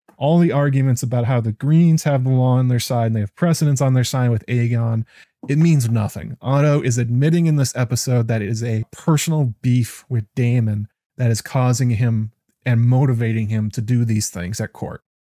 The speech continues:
Not that Damon's not a prick. Not that Damon doesn't wind up Otto.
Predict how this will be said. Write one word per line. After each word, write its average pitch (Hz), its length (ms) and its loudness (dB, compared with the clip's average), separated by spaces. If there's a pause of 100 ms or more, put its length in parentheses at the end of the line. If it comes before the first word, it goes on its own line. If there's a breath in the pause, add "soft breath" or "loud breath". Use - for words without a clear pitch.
(120)
Not 170 200 2
that 208 160 -2
Damon's 165 380 2
not 131 260 2
a 120 60 0
prick. - 440 -12 (260)
Not 165 260 0
that 180 220 -2
Damon 135 400 0
doesn't 120 460 -2
wind 135 580 2
up 127 160 -2
Otto. 120 420 0